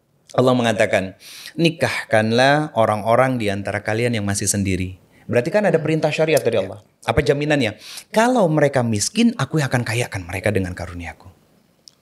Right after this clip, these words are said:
Speaker 1: Itu janjinya Allah.
Speaker 2: Hmm.
Speaker 1: Apa definisi kaya dalam karunia ini? Satu sama lain saling merasa cenderung,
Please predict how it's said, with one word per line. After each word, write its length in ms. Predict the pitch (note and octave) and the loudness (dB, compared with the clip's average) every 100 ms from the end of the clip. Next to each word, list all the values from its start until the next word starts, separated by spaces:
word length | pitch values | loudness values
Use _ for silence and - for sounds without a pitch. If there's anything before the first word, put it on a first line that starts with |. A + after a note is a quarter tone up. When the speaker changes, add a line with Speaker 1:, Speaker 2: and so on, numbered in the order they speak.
| _ _ - | _ _ -10
Speaker 1:
Itu 140 | - | -4
janjinya 460 | G#3 F#3+ F3 G3+ G#3 | 0 2 2 0 -2
Allah. 260 | G#3+ F#3 A#2+ | -2 -2 -4
Speaker 2:
Hmm. 180 | G#2+ G#2 _ _ _ _ _ _ _ | -8 -16 _ _ _ _ _ _ _
Speaker 1:
Apa 320 | G3+ A3 A3+ | -2 0 0
definisi 480 | C#3+ C#3 C#3+ C3+ C#3+ | 0 0 0 -2 -4
kaya 440 | - B2 A#2+ C3+ | -2 -4 -2 -2
dalam 280 | A2 A2+ A2+ | -2 -2 -2
karunia 380 | A#2+ G#2+ A2 G#2+ | -4 -4 -4 -4
ini? 480 | G2+ A2 G#2 G2 G#2+ _ _ | -4 -4 -4 -6 -12 _ _
Satu 360 | - - G2 A2 | -4 -2 0 0
sama 280 | G#2+ G2+ G2+ | 0 2 2
lain 240 | G2+ A2+ | 2 2
saling 480 | A2+ F#2+ A2 B2+ C3 - | 0 0 0 -2 -8 -10
merasa 320 | G#2 F#2 F#2 | -2 -2 -2
cenderung, 840 | F#2+ G2+ G2 G2+ G2+ G2 G2 G2+ | -2 -2 0 0 0 -2 -4 -8